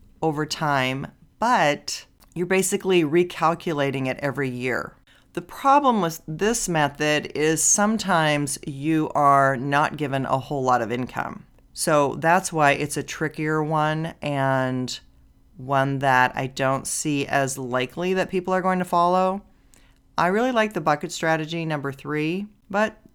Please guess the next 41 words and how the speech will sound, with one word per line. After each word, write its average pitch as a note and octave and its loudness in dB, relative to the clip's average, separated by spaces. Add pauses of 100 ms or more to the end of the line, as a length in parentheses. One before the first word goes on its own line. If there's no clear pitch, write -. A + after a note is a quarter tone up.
(320)
take C4+ -4
a D#4+ 0
look D4+ -2
at C4 -2
each - -4
one, F#3 4
see G#3 0
what G#3+ -2
you A3 0
think. F#3+ -2
You F#3 -6
can F#3+ -4
play F#3+ 0
with G#3 0
this G#3 -4
calculator. E3 0
I E3+ -2
will F3 -2
put F#3 -4
a F3 -2
link E3 -4
to F3 -6
the E3 -2
article F3 0 (160)
in F#3 0
the F3 2
show D#3 0
notes D#3+ -4
so - -6
you E3 -2
can D#3 -4
do D3 -2
that. D3+ 0 (460)
But G3+ -4
what G#3 0
you G#3+ -4
really C4+ 2
want G#3+ 2
to G3+ 2
do D#3 0
is C3+ -2